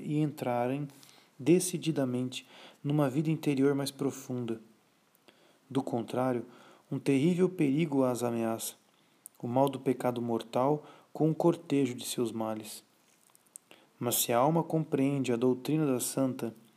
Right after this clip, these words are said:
e toma uma resolução enérgica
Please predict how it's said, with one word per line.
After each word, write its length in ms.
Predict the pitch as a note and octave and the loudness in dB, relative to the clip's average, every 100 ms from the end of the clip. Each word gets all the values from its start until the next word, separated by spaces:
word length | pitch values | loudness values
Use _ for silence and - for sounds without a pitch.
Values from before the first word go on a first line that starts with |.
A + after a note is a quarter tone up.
| _ _ _ - | _ _ _ -8
e 80 | C3+ | -6
toma 440 | - C#3 D#3+ C#3 | 2 4 4 2
uma 220 | B2 A#2+ | 0 -2
resolução 560 | A#2+ A#2+ C3 B2+ B2+ B2 | -2 0 2 2 0 0
enérgica 560 | A2+ A2+ A#2 A#2+ - | 0 -2 -2 -8 -12